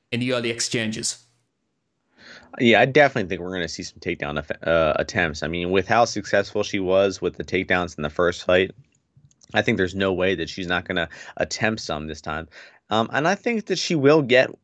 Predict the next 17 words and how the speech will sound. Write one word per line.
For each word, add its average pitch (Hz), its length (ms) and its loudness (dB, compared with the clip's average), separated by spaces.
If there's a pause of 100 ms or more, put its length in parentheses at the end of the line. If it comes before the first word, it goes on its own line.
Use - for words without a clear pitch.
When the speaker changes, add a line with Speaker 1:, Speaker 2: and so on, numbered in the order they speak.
Speaker 2:
one 127 260 2
or 135 80 0
two - 200 -8
takedowns. 135 520 -2
I 101 60 -2
think 120 200 -8
she'll 104 140 2
probably 107 640 0
sway, 101 480 4
like, 90 160 0
one 92 480 -4
close 98 400 0
round 101 480 0 (400)
with 104 240 4
those 113 220 6
takedowns. 117 680 -2
But 104 220 2